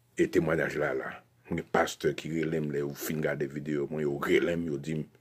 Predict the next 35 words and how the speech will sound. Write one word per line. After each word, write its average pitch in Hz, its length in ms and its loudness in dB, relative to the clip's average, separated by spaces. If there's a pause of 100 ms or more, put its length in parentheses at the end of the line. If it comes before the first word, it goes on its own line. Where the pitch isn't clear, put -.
menm 80 280 2
alse - 200 -2
yo 73 80 0
te 73 140 -4
konnen, 76 260 -2
e 78 120 -4
menm 69 160 -2
bagay 65 340 -2 (800)
difèt - 240 0
ke 82 100 4
m 76 80 -2
te 73 80 4
ayiti. 76 380 0
Kounye 71 220 -4
a, 69 40 -4
m 67 80 -8
vin 73 140 -4
fè 67 160 0
de 73 160 0
jou 71 240 -4
ozetazini. 131 540 -4
Kounye 71 160 0
a, 73 100 -6
di 69 80 -6 (260)
peyi 85 480 6 (640)
ka 76 140 2
chanje, 76 440 0
de 69 140 -2
konsepsyon 71 580 -2
m 71 80 -6
ka 69 140 -2
chanje, 73 500 -2
mantalite 76 640 -4
m - 80 -8
jamè, 143 320 8